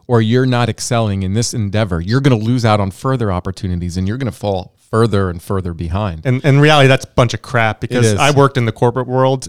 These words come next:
Speaker 2: and I would take people that had really strong work, work ethics, put in, um, time. They were really good collaborating with others, and they were excellent employees. And then there were some that had the best grades in the world. They went on and got their masters, and they could not function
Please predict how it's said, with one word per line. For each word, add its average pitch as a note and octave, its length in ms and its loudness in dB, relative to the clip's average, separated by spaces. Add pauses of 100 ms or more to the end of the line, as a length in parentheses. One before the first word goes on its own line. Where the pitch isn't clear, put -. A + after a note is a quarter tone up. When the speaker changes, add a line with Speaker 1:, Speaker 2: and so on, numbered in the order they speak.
Speaker 2:
and A2+ 300 -2
I C3+ 160 2
would C3 180 0
take A#2+ 240 -4
people A2+ 560 -2 (440)
that A2 360 0
had A2 340 -2
really A#2 380 0
strong A2 420 -2
work, G#2+ 300 -4
work A#2 220 0
ethics, A2 520 -2 (180)
put A#2+ 220 2
in, A2+ 460 -2
um, G2+ 680 -4
time. A2 540 0 (220)
They A2 100 -10
were G#2 100 -2
really A#2 240 0
good A2+ 300 -4
collaborating G#2+ 640 -2
with G#2 180 -4
others, G#2+ 440 -2 (380)
and A#2 160 0
they A#2 120 2
were A2 260 -2
excellent C3+ 560 -6
employees. C3 580 -6
And C3 100 -8
then A#2+ 120 -2
there D#3+ 100 -2
were D3 80 0
some C3 300 -4
that A#2 160 -2
had A2 300 -4
the A2 80 -4
best B2 420 -4
grades B2 320 -4
in A#2+ 100 -6
the A2+ 60 -4
world. A2 380 -2
They A2 100 -4
went A#2 220 -2
on B2 100 0
and A#2 80 -4
got A#2 200 -4
their A2 80 -4
masters, G#2+ 520 -4
and A2 200 -4
they A2+ 80 -2
could - 320 -6
not C3 240 -6
function A2+ 680 -6